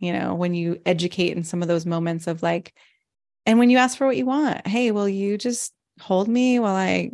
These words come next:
cry in your lap?" And usually it passes faster than we think it's going to.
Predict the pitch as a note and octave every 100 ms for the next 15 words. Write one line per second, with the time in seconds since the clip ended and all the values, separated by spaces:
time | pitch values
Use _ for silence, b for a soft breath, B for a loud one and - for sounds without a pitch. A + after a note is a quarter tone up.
0 | - - G3 - A3+ A3+ G3 F#3+ F3 F#3
1 | A#3 A#3 G3+ G3+ B3 D4+ F4+ F4 B3 E3+
2 | - F#3 - - E3+ G#3 G#3+ - - -
3 | F#3 F3 F3 E3+ E3 E3+ F3 F3+ - F#3
4 | F#3 G#3 B3 C4+ D4+